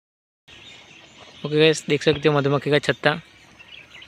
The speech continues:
इसके ऊपर है, इधर से आपको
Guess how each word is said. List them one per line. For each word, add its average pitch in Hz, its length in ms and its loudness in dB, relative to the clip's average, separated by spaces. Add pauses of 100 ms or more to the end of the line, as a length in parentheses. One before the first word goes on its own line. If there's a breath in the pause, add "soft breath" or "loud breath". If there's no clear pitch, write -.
(720)
इसके 147 260 -4
ऊपर 143 260 0
है, 147 140 -4 (400)
इधर 143 180 2
से 156 140 2
आपको 151 280 0